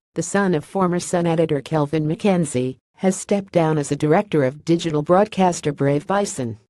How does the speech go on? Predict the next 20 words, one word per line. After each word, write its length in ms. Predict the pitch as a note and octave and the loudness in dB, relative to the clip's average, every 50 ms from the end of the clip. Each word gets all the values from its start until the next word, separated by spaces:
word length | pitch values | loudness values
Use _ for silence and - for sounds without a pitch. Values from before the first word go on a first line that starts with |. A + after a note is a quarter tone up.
| _ _ _ _ _ _ _ | _ _ _ _ _ _ _
Sen 260 | - - - F#3+ G3 G#3 | -8 -2 0 0 0 0
Swoop's 400 | - - - G#3+ A#3 A#3 - - | -2 -2 -2 0 0 0 -2 -6
steel 360 | - - - G3 G3 F#3+ F3+ | -10 -4 -2 0 0 2 2
magnate 500 | E3 D3+ D3 D3 D3 D3 D3 D3+ E3 - | 2 2 0 0 0 0 0 0 -2 -4
Sanjeev 580 | - - - F3 F3 E3+ - F#3 F3 E3 - | -6 -4 -2 0 0 0 0 0 0 0 0
Gupta's 380 | - D#3+ D#3+ - - D3 C#3+ - | -2 -4 -2 -2 -2 -4 -4 -4
G 220 | - D#3 D#3 D#3 | -4 -4 -2 -2
F 120 | C#3+ - - | -2 -2 -2
G 200 | - - D#3 D3+ | -2 0 2 2
Alliance 500 | C#3+ C#3+ C#3+ D3 D3+ D3 C#3 C#3+ D3 - - | 4 2 2 0 0 -2 -2 -4 -4 -4 -4
has 200 | F3 E3 D3 - | -4 -4 -2 0
bought 220 | - G3+ F#3+ E3+ | 2 2 2 2
a 40 | D#3+ | 0
majority 520 | C#3+ C#3 C3 - D3+ C#3+ C#3 C#3+ D3 D3 | -2 -4 -4 -2 0 0 0 0 0 -2
stake 420 | C#3+ - - - D3 C3+ C3 - - | -4 -4 -2 0 0 0 0 -2 -4
in 100 | D3 C#3+ | -4 -4
Australian 640 | C3+ C#3+ - - - G3 G#3 G#3 F3+ E3 D3 D3+ | -4 -4 -4 -2 0 0 2 2 2 0 0 -2
energy 380 | D3 D#3+ F3 D#3 C#3+ - C#3 C#3+ | -2 -2 -2 -2 -2 -2 -4 -6
company 460 | D3+ - D3 C3 C#3 - D#3 D#3 D3+ | -4 -4 -4 -4 -4 -4 -4 -4 -4
Zen 400 | D3 - D3 C3+ B2 A#2+ A#2+ - | -2 -2 -4 -2 -2 -4 -6 -10